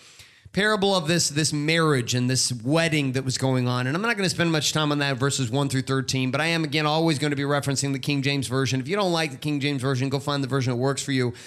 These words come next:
But here we go, off we go in verse fourteen. "For many are called, but few are chosen." And I love the next sentence.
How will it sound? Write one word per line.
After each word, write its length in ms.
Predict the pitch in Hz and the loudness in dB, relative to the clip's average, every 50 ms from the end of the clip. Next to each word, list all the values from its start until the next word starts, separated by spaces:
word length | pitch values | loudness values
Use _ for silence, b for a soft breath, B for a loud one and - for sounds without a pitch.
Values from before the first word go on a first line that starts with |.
| B B B B B B | B B B B B B
But 100 | - 180 | 0 2
here 140 | 208 240 247 | 2 4 2
we 80 | 233 | 2
go, 240 | 196 220 220 208 208 | 4 4 4 4 4
off 220 | 202 196 190 190 185 | 4 2 2 0 0
we 40 | |
go 200 | 190 170 170 170 | 2 4 4 4
in 100 | 170 156 | 4 2
verse 220 | 127 156 156 139 - | 2 2 0 0 0
fourteen. 640 | - 147 143 139 139 - - 151 139 123 110 101 - | 0 0 0 0 -2 -2 -2 0 0 -2 -2 -4 -4
"For 200 | - 156 160 147 | -2 0 0 2
many 360 | 139 151 170 208 233 247 262 262 | 0 0 0 0 0 0 0 -2
are 60 | 247 | -2
called, 680 | - - - 160 156 135 113 104 98 98 110 120 139 135 - _ _ _ _ _ _ _ _ _ _ _ b b b b b b b b b b b b b | -4 -2 0 2 2 2 2 0 -2 -4 -6 -8 -10 -12 -14 _ _ _ _ _ _ _ _ _ _ _ b b b b b b b b b b b b b
but 260 | - 127 143 147 143 143 | -4 -2 -2 -2 -2 -4
few 380 | - - 165 175 170 156 151 | -4 -2 2 2 2 2 2
are 480 | - 147 143 135 131 135 127 123 123 - - - _ _ - | 0 0 0 2 2 2 2 0 -2 -4 -10 -16 _ _ -12
chosen." 800 | - - - - 127 120 117 113 104 101 98 95 95 - - - _ _ _ _ _ _ _ _ _ _ _ _ _ _ _ _ _ _ _ _ _ _ _ _ _ _ _ _ _ | -8 -6 -4 -2 0 0 0 0 -2 -4 -6 -8 -10 -12 -14 -18 _ _ _ _ _ _ _ _ _ _ _ _ _ _ _ _ _ _ _ _ _ _ _ _ _ _ _ _ _
And 100 | 120 131 | -4 -2
I 40 | 139 | -2
love 200 | 147 139 127 120 | 0 -2 -2 -2
the 80 | 123 | -2
next 240 | 123 123 123 120 - | -2 -2 -2 -4 -4
sentence. 600 | - 120 110 107 92 98 101 95 90 - - - | -6 -6 -6 -8 -10 -10 -12 -12 -12 -14 -16 -16